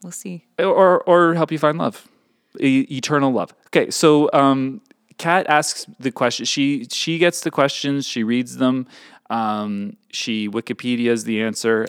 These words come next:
Speaker 2: and then <laughs>
Speaker 1: <laughs>
Speaker 2: and then <laughs> she brings them to me, and I give better advice than she ever could after studying for th-, about,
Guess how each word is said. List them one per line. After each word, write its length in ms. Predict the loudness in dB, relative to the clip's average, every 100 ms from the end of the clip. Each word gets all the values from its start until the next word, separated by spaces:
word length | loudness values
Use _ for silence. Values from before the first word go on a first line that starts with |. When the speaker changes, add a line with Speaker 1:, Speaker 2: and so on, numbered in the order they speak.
| -2
Speaker 2:
and 140 | 2
then 440 | 2 4 2 2 -2
<laughs> 80 | -8 -12 -10 -10 -10 -14 -14
Speaker 1:
<laughs> 540 | -14 -16 -18 -16 -6
Speaker 2:
and 160 | -2 0
then 140 | 0 -2 -18
<laughs> 240 | -14 -14 -8
she 160 | -4
brings 320 | 2 2 2 2
them 220 | 0 0
to 100 | 0
me, 280 | 2 2 2
and 180 | 0 2
I 180 | 0 2
give 400 | 0 0 -2 0
better 260 | 4 4
advice 380 | 2 2 0 -2
than 160 | -4 -4
she 180 | 0 0
ever 200 | 0 -4
could 420 | -6 -6 -6 -10
after 400 | -8 -8 -6 -6
studying 540 | -6 -4 -4 -2 -4 -6
for 260 | -6 -6
th-, 120 | -8 _ -12
about, 440 | -8 -2 -2 -2